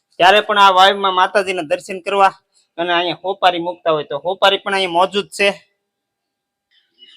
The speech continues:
જો આ ખોડિયાર માતાજી અને જો અહીંયા સોપારી પણ પડ્યા છે અને અહીંયા પણ માતાજીનું સ્થાનક છે અને આ વાવ છે.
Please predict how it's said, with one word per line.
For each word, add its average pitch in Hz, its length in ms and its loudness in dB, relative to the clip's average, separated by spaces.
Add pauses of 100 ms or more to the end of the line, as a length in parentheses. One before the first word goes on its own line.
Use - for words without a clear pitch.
(680)
જો 175 140 0
આ 170 140 6
ખોડિયાર 185 400 0
માતાજી 185 520 -2 (400)
અને 156 580 -8 (680)
જો 160 220 -6
અહીંયા 156 360 -2 (560)
સોપારી 156 400 -2
પણ 156 180 -8
પડ્યા 156 280 -2
છે 190 180 -6 (680)
અને 156 560 -8 (580)
અહીંયા 165 260 -4
પણ 185 160 -4
માતાજીનું 190 560 0
સ્થાનક 196 320 -8
છે 202 160 -8 (1500)
અને 160 220 -6
આ 165 180 2
વાવ 160 280 2
છે. 123 240 -14